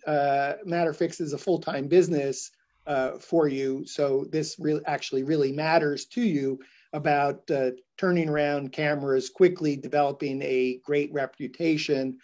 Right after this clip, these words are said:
uh, having people post in the forum, the We Get Around Network forum, uh, to be able to say, "Hey, I, I sent my camera to Matterfix. I got it back, uh, within a, a day after they received it. The, the price was reasonable. They, uh, gave me a warranty. Mike was easy to,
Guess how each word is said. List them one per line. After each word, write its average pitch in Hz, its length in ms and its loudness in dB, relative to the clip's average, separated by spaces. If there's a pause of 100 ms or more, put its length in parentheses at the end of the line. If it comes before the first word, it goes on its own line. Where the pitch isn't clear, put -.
(280)
uh, 123 160 -6
having 143 400 -2
people 143 320 -4
post 135 380 -2
in 131 100 -2
the 127 80 -4
forum, 143 640 -2
the 131 80 -6
We 131 120 -4
Get 135 100 0
Around 131 260 -4
Network 143 400 -2
forum, 131 460 -4 (420)
uh, 143 320 -2
to - 100 -20
be 143 140 -2
able 139 220 -6
to - 100 -20
say, 233 260 4
"Hey, 190 260 8
I, 143 200 2 (140)
I 156 80 0
sent 175 240 -2
my 151 160 -2
camera 156 320 -2
to 147 80 0
Matterfix. 156 600 0
I 151 120 0
got 147 180 2
it 147 80 -8
back, 151 300 0 (100)
uh, 135 340 0
within 143 400 -4
a, 131 280 -2
a 139 80 -6
day 147 260 0
after 143 260 -2
they 131 160 2
received 175 520 0
it. 170 240 2 (240)
The, 135 260 -6
the - 80 -10
price 160 400 2
was 135 160 -4
reasonable. 139 540 -2
They, 131 320 0 (260)
uh, 131 200 -6
gave 147 200 2
me 143 120 -2
a 135 60 2
warranty. 131 520 0
Mike 127 320 -4
was 117 240 -6
easy 123 300 -6
to, 123 180 -8